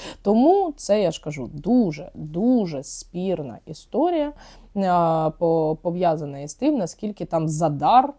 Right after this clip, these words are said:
е, всі і задарма мають працювати. Задарма ніхто не працює, чаклуни так само не працюють, і відьми, і ніколи задарма не працювали. Я ж кажу, це найбільший міф. Насправді. Е, от, е,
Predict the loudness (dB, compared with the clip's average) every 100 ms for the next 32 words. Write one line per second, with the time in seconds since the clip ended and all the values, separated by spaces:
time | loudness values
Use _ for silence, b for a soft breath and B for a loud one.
0 | _ -6 -2 0 -2 -6 -8 -2 -2 -2
1 | -2 0 0 2 4 2 -2 -6 -6 -6
2 | -8 -12 -18 -16 -16 -16 -16 -16 -16 -2
3 | 0 2 -2 -4 -4 -4 -4 -8 -6 0
4 | 0 0 -6 -8 -4 -2 -4 -6 -10 -8
5 | -10 -8 -10 -10 -10 -8 -2 0 0 -2
6 | 0 0 -2 -2 2 4 4 0 2 4
7 | 4 2 -4 -6 -2 -2 0 4 4 4
8 | -6 -16 _ -4 0 0 -2 -6 -6 -6
9 | -6 -4 -2 -2 -4 -10 -12 -12 -10 -12
10 | -12 -4 -2 -2 -6 -8 -6 -4 -4 -6
11 | -8 -12 b b b -2 -2 -2 -10 _
12 | b b -2 -2 -2 -4 -6 -6 -10 -16
13 | B B B 0 2 2 0 -2 -2 -4
14 | -6 -4 -2 -2 -4